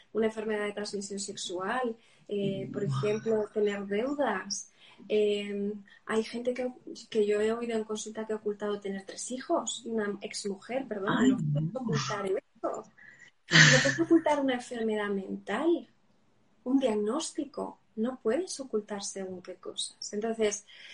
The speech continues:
Speaker 1: es importantísimo de entrada poner en, en, en, bueno, en, en disposición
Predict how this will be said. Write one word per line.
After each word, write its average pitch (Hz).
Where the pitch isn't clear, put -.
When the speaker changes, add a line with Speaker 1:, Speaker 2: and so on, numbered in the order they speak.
Speaker 1:
es 220
importantísimo 247
de 226
entrada 208
poner 220
en, 220
en, 202
en, 196
bueno, 233
en, 220
en 226
disposición 254